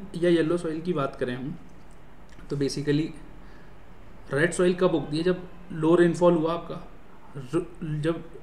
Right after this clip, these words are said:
रेनफॉल लो हुआ तो क्या हुआ कि आयरन होता है मिट्टी में, वो डिफ्यूज़ हो जाता है। जब वो डिफ्यूज़ हुआ तो वो जो है मिट्टी को लाल कलर दे देता है।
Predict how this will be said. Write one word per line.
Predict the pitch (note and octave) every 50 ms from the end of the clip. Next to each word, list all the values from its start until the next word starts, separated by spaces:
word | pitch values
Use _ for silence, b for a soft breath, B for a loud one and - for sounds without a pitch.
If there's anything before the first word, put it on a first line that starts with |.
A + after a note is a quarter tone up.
| - -
रेनफॉल | D#3+ D3 D3+ D3+ D3+ - F3+ F3
लो | F3 E3+
हुआ | E3 E3+ F3 F3+
तो | F3 F#3
क्या | F3+ F3+ E3+
हुआ | E3 F3 F3
कि | E3+ -
आयरन | - - D3+ D3+ D3+ E3+ F3+ F3 - - - - -
होता | D3 C#3 C3+ - C#3+
है | D3 C#3 C#3+ - - - -
मिट्टी | D3 A#2+ - - C#3
में, | C3 B2+ B2+ B2+ B B B B B B B B
वो | F3 F3+
डिफ्यूज़ | F3 E3 D3+ D3+ - F#3 F3 E3+
हो | D#3 C3+
जाता | A#2 A2+ A2 - -
है। | - - - - - - - - - - - - - - - - - - - - - - - - - - - - - - - - -
जब | C#3+ E3
वो | F#3 G#3
डिफ्यूज़ | E3+ E3+ E3+ - G#3 G#3+ G#3+ F3+
हुआ | F#3 F3 E3
तो | E3 G#3 G#3 A3 G3+
वो | D3+ D3+ D3 D3 E3+ G3
जो | F3+ G3+ F3+
है | E3+ G3+
मिट्टी | G3 F3+ - - - F3+
को | G#3+
लाल | G#3 F3 D3 C#3+ D#3+ E3
कलर | E3 D3+ D3 C#3+
दे | C3+ B2+ A#2
देता | G2+ A2+ G#2 - G2+
है। | F2